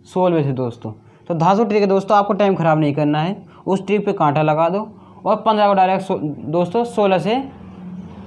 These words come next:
match कर दो दोस्तों। आप पन्द्रह को सोलह से बदलेगा तो पन्द्रह के स्थान पर एल होगा, सोलह के स्थान पर आई होगा। और उसने कहा बाईं ओर से पन्द्रह अक्षर क्या होगा, तो बाईं पर दोस्तों एल आ रहा है, एल आ रहा है, तो इसका answer दोस्तों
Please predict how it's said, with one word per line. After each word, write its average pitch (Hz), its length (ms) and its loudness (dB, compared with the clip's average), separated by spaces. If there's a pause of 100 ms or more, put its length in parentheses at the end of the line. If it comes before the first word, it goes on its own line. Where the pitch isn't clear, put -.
(1160)
match 185 280 2
कर 175 100 0
दो 156 100 2
दोस्तों। 170 280 2
आप 208 260 4
पन्द्रह 202 240 4
को 196 100 2
सोलह 202 200 2
से 202 120 2
बदलेगा 208 300 2
तो 226 120 0
पन्द्रह 202 260 0
के 196 100 0
स्थान 196 220 0
पर 185 100 0 (540)
एल 165 160 2
होगा, 214 420 2
सोलह 175 360 0
के 160 160 -2
स्थान 160 300 -6
पर 185 120 0
आई 143 120 2
होगा। 127 260 -4 (140)
और 185 100 4
उसने 202 200 2
कहा 240 160 4
बाईं 202 300 2
ओर 196 160 4
से 180 160 0 (320)
पन्द्रह 180 240 2
अक्षर 165 200 0
क्या 147 100 0
होगा, 135 160 -2
तो 151 80 -2
बाईं 185 260 2
पर 208 120 2
दोस्तों 208 360 0
एल 180 180 4
आ 147 120 4
रहा 117 120 -2
है, 110 140 -6 (1080)
एल 170 160 2
आ 160 120 6
रहा 151 100 4
है, 170 120 0
तो 202 120 -2
इसका 196 240 0
answer 180 240 2
दोस्तों 180 400 0